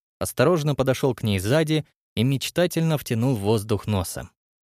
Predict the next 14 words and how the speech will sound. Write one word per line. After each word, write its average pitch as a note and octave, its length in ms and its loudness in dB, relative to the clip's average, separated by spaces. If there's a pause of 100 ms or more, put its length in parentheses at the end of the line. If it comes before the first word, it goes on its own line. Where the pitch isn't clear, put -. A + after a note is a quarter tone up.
(240)
Его G2 240 0
карие G2 320 2
глаза F#2+ 540 0 (260)
мгновенно B2 720 0
затянуло B2+ 540 0
туманной B2 560 0
поволокой, A#2+ 760 -2 (380)
а G2 100 0
пухлый F#2+ 440 0
рот A#2+ 280 0
чуть - 240 -6
приоткрылся, B2+ 760 0 (300)
как G2+ 200 -6
будто D3 340 0